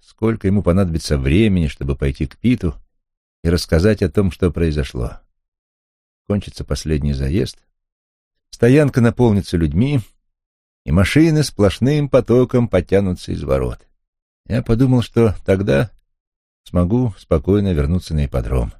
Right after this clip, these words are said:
В этот момент к Вулзи подкатил ещё один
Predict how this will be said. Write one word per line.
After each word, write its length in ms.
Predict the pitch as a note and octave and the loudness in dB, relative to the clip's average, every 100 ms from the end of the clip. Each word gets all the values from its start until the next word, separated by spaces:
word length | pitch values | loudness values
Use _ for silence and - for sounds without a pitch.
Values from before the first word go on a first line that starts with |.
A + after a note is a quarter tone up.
| _ _ _ _ _ _ | _ _ _ _ _ _
В 100 | - | -8
этот 260 | - E2 - | -6 -4 -2
момент 580 | C#2+ E2 A#2 G#2+ - _ _ _ _ _ _ _ _ - | 2 4 2 0 -6 _ _ _ _ _ _ _ _ -10
к 60 | |
Вулзи 380 | F2 B2+ A2+ G2 | -2 0 0 -4
подкатил 680 | - E2 - D#2+ F#2+ E2+ - _ _ _ _ _ _ | -4 -4 -2 -2 2 0 -2 _ _ _ _ _ _
ещё 520 | - A#2+ - A#2 B2 - | -10 -8 -4 0 0 0
один 360 | G#2 G#2+ F#2 | 2 2 0